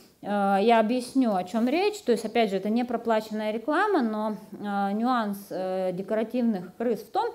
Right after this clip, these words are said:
это, в принципе, не только к крысам относится, туда же свинки, кролики, хомячки,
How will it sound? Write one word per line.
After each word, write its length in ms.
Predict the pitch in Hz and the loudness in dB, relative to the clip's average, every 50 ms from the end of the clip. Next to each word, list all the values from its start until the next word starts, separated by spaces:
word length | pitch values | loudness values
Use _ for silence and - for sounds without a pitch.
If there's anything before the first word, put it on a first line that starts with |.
| - - - - - - | -8 -14 -20 -8 -4 -2
это, 140 | 233 254 | -2 0
в 20 | 240 | 2
принципе, 260 | 311 311 - - 269 | 2 0 2 2 2
не 100 | 311 320 | 2 4
только 260 | - 311 - - 208 | 4 2 0 -2 -2
к 40 | 202 | -2
крысам 320 | 320 370 403 - 339 262 | 0 0 2 2 2 2
относится, 560 | 214 202 - 220 196 190 190 196 - - 202 185 | 2 0 -2 -2 -2 -4 -4 -6 -4 -4 -4 -2
туда 320 | 190 - 202 202 208 202 | -2 -2 0 0 0 0
же 100 | 185 196 | 0 -4
свинки, 460 | 185 190 - 294 349 359 330 339 - | -6 -2 2 4 4 4 4 2 0
кролики, 520 | - - 240 233 262 277 233 226 233 - - | -4 -2 0 2 4 4 4 2 0 -4 -10
хомячки, 720 | - 202 185 180 180 180 - - - 269 285 285 277 277 | -8 -8 -8 -8 -8 -10 -12 -6 0 2 2 2 2 -2